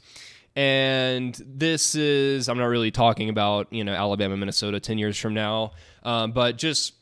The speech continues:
what, it just made me think about the larger trend that college football is experiencing right now in going away from the neutral site games, um, that Alabama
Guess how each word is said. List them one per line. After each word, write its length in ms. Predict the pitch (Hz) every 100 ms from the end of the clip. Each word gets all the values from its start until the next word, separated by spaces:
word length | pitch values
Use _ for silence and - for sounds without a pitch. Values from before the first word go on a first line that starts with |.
| _ - -
what, 200 | 147 170
it 120 | 165
just 260 | 156 170 170
made 180 | 175 180
me 100 | 180
think 460 | - - 123 127
about 720 | - 117 110 107 107 107 107 -
the 560 | 113 113 110 107 104 -
larger 640 | 104 107 113 113 110 117
trend 1040 | 107 - - 117 113 107 101 98 98 98 -
that 220 | 113 107
college 400 | - 120 110 104
football 320 | - 104 107
is 120 | 104 101
experiencing 800 | - - 95 101 107 - 117 107
right 220 | 107 104
now 540 | 104 104 104 104 104 - - - - - - -
in 180 | 143 151
going 320 | 135 139 139
away 580 | 143 110 104 110 120 131
from 260 | 135 135 117
the 80 | 104
neutral 420 | 101 110 139 131
site 360 | - 135 135
games, 720 | 135 139 135 139 143 147 - -
um, 320 | 117 113 107
that 140 | 104 107
Alabama 840 | 104 113 113 110 107 113 107 104